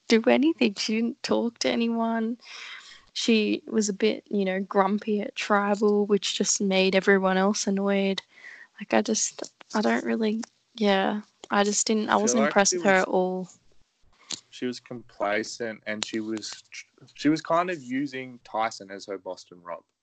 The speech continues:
Speaker 2: to try and
Speaker 1: Mm.
Speaker 2: just create that relationship and let him do the work and drag her further kind of thing.
Speaker 1: But it, it
Speaker 2: Um, and
Speaker 1: wasn't
Speaker 2: it
Speaker 1: gonna
Speaker 2: just
Speaker 1: work.
Speaker 2: it, it didn't work for her.
Speaker 1: No, um, but I felt bad for Kim. I thought, you know,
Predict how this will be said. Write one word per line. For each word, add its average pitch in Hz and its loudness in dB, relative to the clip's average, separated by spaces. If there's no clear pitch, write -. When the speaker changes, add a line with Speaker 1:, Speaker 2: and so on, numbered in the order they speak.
Speaker 2:
to 107 -12
try 101 -4
and 208 2
Speaker 1:
Mm. 196 -4
Speaker 2:
just - -12
create 110 -2
that 107 -4
relationship 101 -10
and 101 -18
let 98 -10
him 110 -14
do 104 -8
the 98 -8
work 95 -8
and 98 -16
drag 95 -6
her 90 -12
further 95 -10
kind 202 -14
of 202 -18
thing. 190 -8
Speaker 1:
But 208 2
it, 226 -4
it 214 6
Speaker 2:
Um, 202 -6
and - -8
Speaker 1:
wasn't 208 4
Speaker 2:
it 185 2
Speaker 1:
gonna 185 2
Speaker 2:
just 180 0
Speaker 1:
work. 185 0
Speaker 2:
it, - -4
it 131 -6
didn't 120 -4
work 101 -4
for 98 -4
her. 90 -6
Speaker 1:
No, 208 4
um, 220 -2
but 262 0
I 254 2
felt - 0
bad 233 2
for 226 -12
Kim. 202 -6
I 208 -6
thought, 196 -8
you 202 -4
know, 208 -2